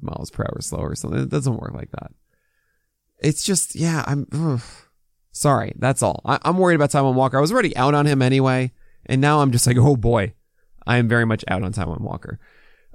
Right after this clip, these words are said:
Um, positive things now. Well, not Rich Hill. Four point two innings, seven earned runs, eleven hits, zero walks, three Ks. You kinda forgot he existed,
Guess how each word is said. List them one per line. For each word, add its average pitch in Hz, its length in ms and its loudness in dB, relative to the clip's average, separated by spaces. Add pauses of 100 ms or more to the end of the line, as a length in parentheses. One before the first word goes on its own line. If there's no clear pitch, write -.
Um, 117 260 0 (340)
positive 214 440 0
things 104 260 -2
now. 85 160 -2
Well, 135 160 0
not 196 180 2
Rich 165 200 2
Hill. 98 180 4
Four 175 220 2
point 160 200 2
two 147 120 2
innings, 127 180 2
seven 135 180 2
earned 120 120 2
runs, 113 320 2
eleven 113 260 0
hits, 107 240 0
zero 104 160 0
walks, 101 240 -2
three 107 140 -4
Ks. 104 320 -2
You 131 80 -4
kinda 151 180 2
forgot 120 280 0
he 107 60 0
existed, 98 520 -4